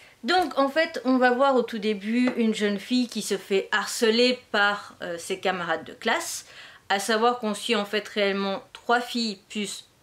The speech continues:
deux garçons. Et que, euh, donc on a notre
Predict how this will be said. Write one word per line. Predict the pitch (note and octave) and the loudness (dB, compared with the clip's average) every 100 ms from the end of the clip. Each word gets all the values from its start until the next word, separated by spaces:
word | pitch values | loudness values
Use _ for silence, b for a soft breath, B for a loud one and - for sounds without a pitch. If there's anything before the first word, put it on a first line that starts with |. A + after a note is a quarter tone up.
| - | -2
deux | G3 | 2
garçons. | A3 F#3 - B3 B3 _ _ _ B B B B B B B _ | 2 2 -2 -6 -6 _ _ _ B B B B B B B _
Et | - E4+ F4 - | -2 0 -2 -6
que, | D#4 D#4+ D#4+ A#3 | -2 0 2 2
euh, | G#3+ G#3 G3+ G3 | 4 4 2 0
donc | E3+ A3+ C4+ D4 - | 0 0 0 -2 -6
on | G3+ G3 | -4 0
a | G3+ | 0
notre | G3+ F#3+ F#3 - F3+ F3+ | -2 -4 -8 -8 -6 -6